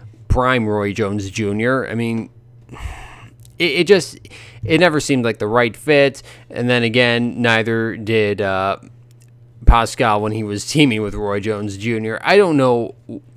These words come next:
Pascal is a guy who really wants to be a superstar, but unfortunately, he hasn't done much to earn that status. Yeah, he beat Chad Dawson back in two thousand ten, two thousand eleven.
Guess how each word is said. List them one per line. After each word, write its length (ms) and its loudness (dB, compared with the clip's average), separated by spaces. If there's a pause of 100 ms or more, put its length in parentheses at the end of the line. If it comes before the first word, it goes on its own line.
(320)
Pascal 400 4
is 80 2
a 60 -2
guy 180 4
who 140 4
really 320 6
wants 380 0
to 80 -2
be 180 -2
a 60 0
superstar, 580 -4
but 120 2
unfortunately, 840 0 (380)
he 160 4
hasn't 320 4
done 200 4
much 400 0 (100)
to 360 -2 (240)
earn 220 2
that 180 0
status. 580 -4 (240)
Yeah, 400 0 (160)
he 100 0
beat 240 -2
Chad 360 2
Dawson 540 0
back 320 2
in 380 -2 (880)
two 160 -6
thousand 720 -2
ten, 340 -2
two 120 0
thousand 340 2
eleven. 560 0